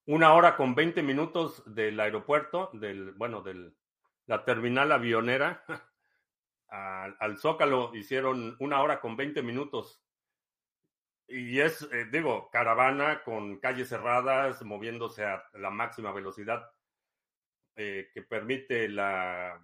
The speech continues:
la Bestia, el vehículo oficial del presidente de Estados Unidos. Entonces, con, con calles cerradas, este, escolta de policías, eh, las condiciones óptimas de traslado fueron una hora con veinte minutos.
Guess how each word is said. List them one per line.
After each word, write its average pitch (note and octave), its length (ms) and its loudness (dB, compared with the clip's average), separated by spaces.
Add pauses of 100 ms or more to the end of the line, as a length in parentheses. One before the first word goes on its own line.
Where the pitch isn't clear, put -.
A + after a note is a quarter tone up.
la G2 140 -4
Bestia, C3+ 520 -2
el F#2 140 -18
vehículo F#2+ 720 -12 (480)
oficial A#2 580 -6
del F#2+ 300 -8
presidente G#2+ 400 -12
de - 20 -12
Estados G#2+ 260 -6
Unidos. A#2 440 -10 (720)
Entonces, B2 640 -4
con, G#2 440 -6
con G#2 300 -8
calles C#3+ 340 0
cerradas, C#3 920 0
este, F#2+ 920 -10 (240)
escolta C3+ 500 -2
de A#2 80 -2
policías, C3+ 1160 0
eh, F#2 640 -16
las A2 260 -4
condiciones B2 560 -4
óptimas C#3 400 0
de A2+ 80 -2
traslado G#2+ 540 -4
fueron A#2 340 -6
una A#2 220 -4
hora A#2 180 -4
con G2 140 -14
veinte G#2+ 260 -12
minutos. G2+ 560 -14